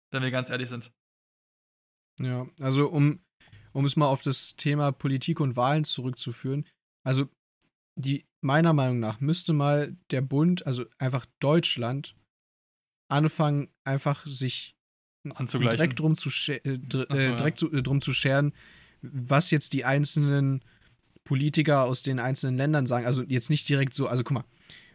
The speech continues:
Speaker 2: meiner Meinung nach müssten die einzelnen Länder in vielen Punkten einfach ihrer Macht, sag ich jetzt mal, enteignet werden. Zum Beispiel bei den Punkten Bildung oder bei den, äh, Punkten Strafrecht oder was auch
Speaker 1: Ja.
Speaker 2: immer.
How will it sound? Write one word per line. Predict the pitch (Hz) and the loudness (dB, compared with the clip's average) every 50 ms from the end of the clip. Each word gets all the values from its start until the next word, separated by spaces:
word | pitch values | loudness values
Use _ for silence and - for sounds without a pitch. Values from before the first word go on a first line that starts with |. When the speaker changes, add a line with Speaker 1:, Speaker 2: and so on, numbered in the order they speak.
| _ | _
Speaker 2:
meiner | - 139 156 190 202 185 | 0 2 4 4 6 6
Meinung | 175 156 139 131 | 6 6 6 4
nach | 120 104 104 - - | 2 -2 -4 -6 -2
müssten | 131 143 147 - - - 170 147 | 0 2 4 4 4 4 2 2
die | 143 123 | 2 2
einzelnen | 110 156 180 180 180 - 180 160 151 | 4 4 4 4 4 4 4 4 4
Länder | 135 127 127 127 120 107 101 | 4 2 2 0 0 -2 -2
in | - 123 123 | -2 -4 -4
vielen | - - - 190 196 202 190 180 | -4 -2 -2 0 2 2 0 0
Punkten | - 151 143 143 139 - - 147 147 147 | 2 2 2 0 0 -2 -4 -4 -4 -4
einfach | - 135 139 147 - - 143 131 - - - - _ _ _ _ _ _ _ _ _ _ _ _ _ _ _ _ _ - | -4 -2 -2 -2 0 -2 -2 -2 -4 -10 -20 -20 _ _ _ _ _ _ _ _ _ _ _ _ _ _ _ _ _ -14
ihrer | - 151 143 160 139 135 135 135 135 131 | -12 -6 -2 0 2 4 6 6 6 4
Macht, | 117 117 120 127 139 165 180 - - - | 4 2 2 2 2 2 0 -2 -8 -4
sag | - 139 135 | 0 0 2
ich | 139 - | 2 0
jetzt | 139 - | 0 0
mal, | 147 139 | 0 -2
enteignet | 110 123 113 - - 135 147 151 151 139 127 123 - | 0 -2 -4 -4 -2 0 2 2 2 2 0 -2 -2
werden. | 120 110 107 - 143 - _ - - - - | -4 -4 -4 -6 -8 -10 _ -20 -20 -18 -8
Zum | - - 139 | -2 2 2
Beispiel | 147 143 - 160 143 | 2 2 2 2 2
bei | 147 139 135 | 2 2 2
den | 139 135 127 | 2 0 0
Punkten | - 143 135 127 143 120 113 | 0 0 0 0 -2 -6 -4
Bildung | 127 147 156 170 180 175 175 170 160 | 2 4 6 8 8 8 6 4 2
oder | 139 139 139 139 | 2 2 2 2
bei | 127 135 135 131 | 2 2 2 2
den, | 127 131 131 131 131 127 | 2 2 0 0 -2 -2
äh, | 110 131 127 127 127 127 123 | -4 -2 0 0 0 0 -2
Punkten | 123 - - 139 139 - - 120 | -2 -4 -4 -4 -4 -4 -6 -6
Strafrecht | - - - 127 143 151 170 175 175 - 175 165 156 156 151 - - - | -6 -6 -2 0 2 4 4 4 2 -2 -4 -2 -2 -2 -2 -4 -6 -6
oder | 131 131 135 127 123 | -4 -2 0 0 0
was | 139 143 - | 0 0 2
auch | 151 151 | 2 2
Speaker 1:
Ja. | 156 131 | 2 2
Speaker 2:
immer. | 123 117 107 107 | 0 -2 -6 -8